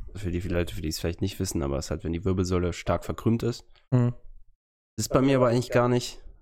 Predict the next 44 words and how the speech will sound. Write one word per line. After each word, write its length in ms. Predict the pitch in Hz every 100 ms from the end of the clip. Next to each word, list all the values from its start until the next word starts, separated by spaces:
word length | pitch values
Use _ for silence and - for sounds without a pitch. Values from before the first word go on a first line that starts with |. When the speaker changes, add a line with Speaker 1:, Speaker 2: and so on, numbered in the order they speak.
| _ _ -
Speaker 1:
Also 100 | 95
ich 60 | -
war 80 |
dann 80 | 101
mal 100 | 101
bei 100 | 92
einem 140 | 92 92
anderen 300 | 117 120 117
Arzt 440 | 120 117 - -
und 180 | 95 92
der 220 | 98 101
hat 120 | 104
mir 100 | 101
dann 420 | 95 95 92 90 - -
halt, 180 | 92 87 _ _ _ _ _ -
hat 80 | 92
mich 80 |
dann 160 | - 87
halt 120 | 95
geröntgt, 400 | 92 90 127 -
weil 80 | 90
er 40 | 90
festgestellt 460 | 101 - 95 104
hat, 60 | 98
ich 60 | 104
mein 100 | -
eines 260 | 98 95
Bein, 340 | 95 92 107 143 -
mein 140 | 98 95
rechtes 260 | - -
Bein 160 | 98 95
kann 160 | 101
ich 120 | 98 -
nicht 120 | 98
so 120 | 98
weit 240 | 98 92 -
nach 160 | 101
außen 320 | 98 107 110
dr-, 240 | 90 - 104
bewegen 400 | 98 95 98 95
wie 60 | 92
das 180 | 90 -
linke. 340 | 127 117 139
Speaker 2:
Mhm. 220 | 131 127